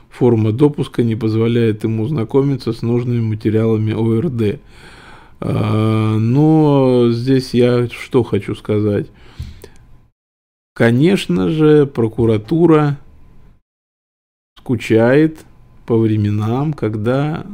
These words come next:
они возбуждали уголовные дела сами. Прекращали уголовные дела сами. Сейчас у них таких полномочий нет. Наверное, это, э, очень, как бы, сокращает их полномочия.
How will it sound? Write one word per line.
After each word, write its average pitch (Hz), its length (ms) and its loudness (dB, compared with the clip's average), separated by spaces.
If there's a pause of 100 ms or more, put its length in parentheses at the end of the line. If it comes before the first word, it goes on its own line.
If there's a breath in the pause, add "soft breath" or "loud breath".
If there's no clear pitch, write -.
(420)
они 117 260 -4
возбуждали 117 640 -2
уголовные 110 580 -2
дела 135 420 -2 (280)
сами. 104 500 -2 (1300)
Прекращали 113 600 0
уголовные 147 640 2
дела 127 300 0
сами. 120 400 -4
Сейчас 143 460 -4
у 113 40 -4
них 135 200 -4
таких 160 480 -4 (180)
полномочий 110 800 -4 (120)
нет. 117 400 -4 (760 loud breath)
Наверное, 147 600 2
это, 120 440 2 (440 soft breath)
э, 101 380 -4
очень, 117 460 -2
как 110 180 -2
бы, 101 920 0 (200)
сокращает 120 720 0
их 98 140 -6
полномочия. 107 840 -6